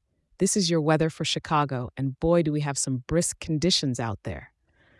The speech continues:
Grab your warmest coat and your favorite beanie, because it's a proper Chi-Town freezer today. In the morning, we're hovering right around four degrees. Yep,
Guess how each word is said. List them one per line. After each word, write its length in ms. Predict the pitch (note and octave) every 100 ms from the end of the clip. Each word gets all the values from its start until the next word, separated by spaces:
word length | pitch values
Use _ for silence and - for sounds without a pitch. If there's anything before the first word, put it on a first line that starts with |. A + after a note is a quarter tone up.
| _ _ -
Grab 280 | E3 E3+ D#3
your 140 | D3+
warmest 580 | C#3 D3 E3 F#3 F#3 -
coat 300 | - F3+ -
and 140 | - C#3
your 80 | C3
favorite 400 | - D#3 E3 -
beanie, 440 | D#3 D3 B2 C#3+ _ _ -
because 260 | - C#3
it's 140 | C#3 C#3
a 80 | -
proper 420 | - F3+ E3+ -
Chi-Town 640 | D3 - D3 C#3 - C#3+ C#3
freezer 360 | - D3 C3
today. 440 | A2+ - G#2 G2+ _ _ _ _ _ _ _ _ _ _ _ _ _
In 140 | D#3
the 60 | D#3+
morning, 560 | D#3+ F#3+ F#3+ C#3 C3+ D3+
we're 120 | C#3
hovering 480 | C#3 F3 E3 E3 D#3
right 260 | C#3+ E3+ F3+
around 320 | E3+ D#3+ D3+
four 220 | - E3
degrees. 640 | D#3 D#3+ D#3 G#2 - - - _
Yep, 340 | C#3+ D3 -